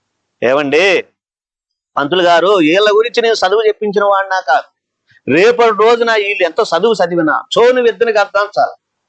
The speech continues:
మేడుని పట్టాల, దుక్కుని దున్నించాల, ఎనభై నాలుగు కోట్ల జీవ జంతువులను ఆధారపరచాలి." వీళ్ళందరూ కూడా ఎనభై జే-, వచ్చిన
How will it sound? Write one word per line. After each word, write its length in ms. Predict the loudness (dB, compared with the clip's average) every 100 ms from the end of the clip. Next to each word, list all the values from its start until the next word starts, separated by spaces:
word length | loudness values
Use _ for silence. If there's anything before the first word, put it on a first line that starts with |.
| _ -2 0
మేడుని 340 | 2 0 0 -2
పట్టాల, 380 | 0 2 2 0 -8 _ _ -6
దుక్కుని 400 | -4 -2 0 0
దున్నించాల, 540 | 0 -2 0 0 2 0 -4 _ _ -2
ఎనభై 280 | 0 2 2 2
నాలుగు 260 | 2 2 0 0
కోట్ల 240 | 2 0 -2 0
జీవ 180 | 0 2 0
జంతువులను 460 | 0 -2 0 0 0
ఆధారపరచాలి." 760 | 2 0 0 -4 -6 -8 -8 -10 _ _ _ _ -20 -20 _ _ _ _ -2
వీళ్ళందరూ 520 | 0 0 0 0 0 0
కూడా 220 | 0 0 -2 -6 -4 -2
ఎనభై 220 | 0 -2 -2 -2
జే-, 180 | -2 -2 -2 -2
వచ్చిన 260 | 0 0